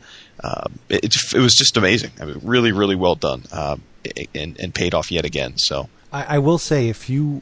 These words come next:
Speaker 2: have played Magic: The Gathering at any time, what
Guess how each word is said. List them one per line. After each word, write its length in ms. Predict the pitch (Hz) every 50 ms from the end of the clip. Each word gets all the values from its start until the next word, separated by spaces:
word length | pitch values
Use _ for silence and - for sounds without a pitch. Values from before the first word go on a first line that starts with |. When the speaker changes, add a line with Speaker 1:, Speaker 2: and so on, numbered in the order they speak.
| - _ -
Speaker 2:
have 240 | 123 120 123 -
played 280 | - - 147 139 131 123
Magic: 380 | 110 110 113 117 113 127 117 -
The 80 | - 101
Gathering 520 | 104 104 104 110 113 127 127 135 139 127 - - - - - - - - -
at 120 | 117 107 110
any 180 | 107 110 117 117
time, 360 | - 127 120 123 120 117 117 - - - - _ -
what 240 | - 113 110 123 -